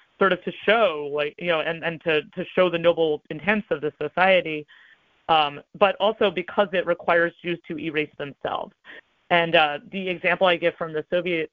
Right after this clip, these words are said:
um, from the Soviet Union was, uh, from nineteen eighteen, the, when the Bolsheviks are waging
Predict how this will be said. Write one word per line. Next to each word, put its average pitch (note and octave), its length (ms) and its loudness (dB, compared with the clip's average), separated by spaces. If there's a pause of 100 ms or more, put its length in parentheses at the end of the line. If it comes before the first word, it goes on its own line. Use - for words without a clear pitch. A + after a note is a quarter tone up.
(120)
um, C#3 360 0 (440)
from D#3+ 140 0
the D3+ 200 2
Soviet D#3 280 4
Union F3+ 340 0
was, D#3 200 2 (160)
uh, C#3 240 0
from D#3+ 420 2
nineteen G3 400 0
eighteen, F#3 540 2
the, E3 140 6
when D#3+ 140 2
the D#3 80 0
Bolsheviks E3+ 520 0
are D3+ 100 0
waging D#3 340 -4